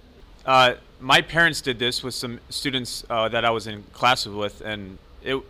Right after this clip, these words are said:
it forged an awesome friendship between us and the family. And,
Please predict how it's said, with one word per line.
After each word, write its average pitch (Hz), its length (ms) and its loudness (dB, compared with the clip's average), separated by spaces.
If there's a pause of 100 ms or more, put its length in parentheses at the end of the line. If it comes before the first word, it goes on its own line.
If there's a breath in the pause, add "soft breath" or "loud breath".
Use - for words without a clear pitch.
(180)
it 123 160 -2
forged 131 340 -2
an 110 80 -2
awesome 117 300 0
friendship 120 440 -6
between 104 540 -12
us 117 180 -4
and 110 80 -14
the 101 60 -12
family. 117 380 -6
And, 95 140 -8